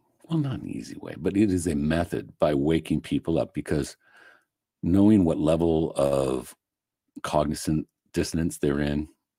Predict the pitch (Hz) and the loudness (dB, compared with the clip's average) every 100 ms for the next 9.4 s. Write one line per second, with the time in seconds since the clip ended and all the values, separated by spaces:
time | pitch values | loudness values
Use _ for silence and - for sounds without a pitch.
0 | - 101 - 101 - 98 85 76 82 65 | -12 -4 0 0 4 4 4 2 0 0
1 | 65 65 69 - 50 - - - - - | 0 0 0 -2 -8 -8 -18 -20 -4 -4
2 | - 87 82 69 78 73 76 - 60 57 | -4 -4 -4 -6 -4 -2 -2 -4 -2 -2
3 | - - - 90 80 78 _ _ _ _ | -4 -8 -8 -2 -2 -2 _ _ _ _
4 | _ 95 - 95 95 78 - _ _ - | _ -8 0 2 2 0 -10 _ _ -20
5 | - - - 98 90 85 73 73 - - | -20 -14 -2 2 4 4 2 2 0 -2
6 | 80 69 - - - 62 - - 117 120 | 0 0 -2 -8 -6 -6 -6 4 6 6
7 | 73 71 64 - - _ _ _ _ _ | 2 -2 -4 -8 -18 _ _ _ _ _
8 | _ _ _ _ _ _ _ _ _ - | _ _ _ _ _ _ _ _ _ -8
9 | - 90 78 | 0 2 2